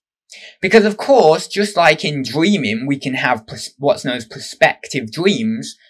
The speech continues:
which are future dreams, which tell us something, uh, about the future, and then we end up two days later or a week later or three weeks later, having a sce-, scenario in reality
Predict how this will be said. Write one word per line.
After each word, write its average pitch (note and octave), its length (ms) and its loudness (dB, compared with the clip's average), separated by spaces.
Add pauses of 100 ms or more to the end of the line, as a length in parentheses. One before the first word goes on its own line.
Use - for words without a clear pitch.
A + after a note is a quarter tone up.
(100)
which B2 220 -4
are A#2 120 4
future G3+ 560 -2
dreams, A2 600 -8 (200)
which A2+ 240 -8
tell F3 240 2
us D3+ 120 -8
something, C#3+ 560 -4 (320)
uh, A2+ 280 2
about D3+ 420 4
the C3+ 80 -8
future, C#3 500 -4
and B2+ 140 -4
then B2+ 160 0
we C3 140 2
end C3 260 0
up A2+ 240 -4
two D3 220 2
days B2 380 0
later B2+ 360 -2
or A#2 160 2
a - 20 -2
week B2 320 -4
later B2 400 -4
or A2+ 220 -2 (260)
three D#3+ 260 2
weeks B2 300 -6
later, A#2 480 -2 (200)
having F#3+ 300 2
a D3+ 40 2
sce-, C#3 380 -2
scenario C#3 560 2
in A#2+ 80 -8
reality B2+ 760 0